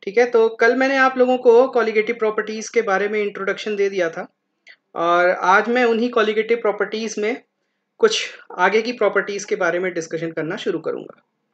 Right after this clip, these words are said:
ठीक है, तो कल तक हम लोगों ने बात की थी relative lowering of vapor pressure की। आज हम लोग बात करेंगे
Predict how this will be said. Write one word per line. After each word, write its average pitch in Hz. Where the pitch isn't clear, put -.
ठीक 214
है, 320
तो 214
कल 240
तक 311
हम 285
लोगों 285
ने 294
बात 226
की 247
थी 254
relative 226
lowering 226
of 226
vapor -
pressure 202
की। 196
आज 220
हम 262
लोग 247
बात 202
करेंगे 226